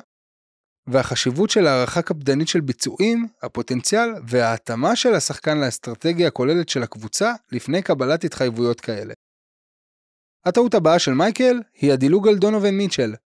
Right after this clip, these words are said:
החלטה אחת שנבדקה בקפדנות במהלך כהונתו של אם ג'יי כבעלים של שרלוט הייתה העברת דונובין מיטשל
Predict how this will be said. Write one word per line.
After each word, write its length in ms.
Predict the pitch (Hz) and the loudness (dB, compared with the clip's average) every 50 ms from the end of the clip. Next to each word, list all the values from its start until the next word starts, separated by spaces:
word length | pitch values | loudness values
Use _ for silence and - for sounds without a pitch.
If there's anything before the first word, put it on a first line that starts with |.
| _ _ _ _ _ _ _ _ _ _ _ _ _ _ _ | _ _ _ _ _ _ _ _ _ _ _ _ _ _ _
החלטה 420 | - 139 - 175 180 - 240 247 233 | -6 0 0 0 2 4 4 2 2
אחת 220 | - 220 220 - | 2 0 0 0
שנבדקה 500 | - 202 175 139 127 131 131 - 185 185 | 2 0 0 0 2 0 0 2 2 2
בקפדנות 640 | 196 185 - 127 113 123 120 123 131 165 180 - | 2 0 -2 -4 -4 -2 -2 0 0 0 0 0
במהלך 320 | 143 135 127 127 139 160 - | 0 0 2 2 0 0 -2
כהונתו 420 | - - 156 135 123 - 160 156 | 0 -2 0 0 0 0 -2 0
של 180 | - 151 131 135 | 0 2 2 2
אם 140 | 151 165 160 | 2 2 2
ג'יי 160 | 160 160 135 | 0 0 2
כבעלים 440 | - 135 120 120 117 117 135 151 147 | 0 0 0 2 0 2 0 0 0
של 140 | - 127 | -2 -2
שרלוט 520 | 117 - 165 190 202 202 180 180 180 - - - | 0 0 0 2 2 2 2 2 0 -2 -8 -4
הייתה 260 | - 131 123 - 135 127 | -2 -2 0 2 0 2
העברת 440 | 127 127 120 117 123 120 185 190 | 2 2 2 0 2 2 2 2
דונובין 360 | 156 151 175 190 180 156 143 135 | 2 2 2 2 2 2 2 2
מיטשל 420 | 151 175 - - 226 240 226 | 0 0 2 0 0 0 0